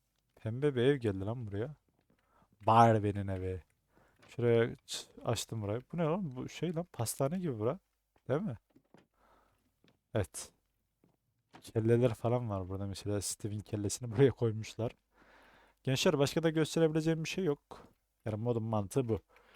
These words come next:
En güzel yanı da canlı modda bunları yapıp kullanabiliyor olmaz. Ama şu altın farmına bir dakika bakmam gerekiyor. On tane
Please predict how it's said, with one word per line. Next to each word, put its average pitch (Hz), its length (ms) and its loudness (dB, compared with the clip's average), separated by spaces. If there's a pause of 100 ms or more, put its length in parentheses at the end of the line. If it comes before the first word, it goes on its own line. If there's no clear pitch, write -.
(360)
En 127 140 2
güzel 110 220 2
yanı 101 260 0
da 139 200 8
canlı 120 280 4
modda 104 320 -2
bunları 101 240 -2
yapıp 101 300 -2
kullanabiliyor 113 540 0
olmaz. 107 280 0
Ama 156 180 2
şu 139 140 2
altın 135 200 4
farmına 131 300 -2
bir 117 60 -4
dakika 107 340 0
bakmam 107 320 -4
gerekiyor. 95 340 -8
On 156 180 2
tane 117 300 2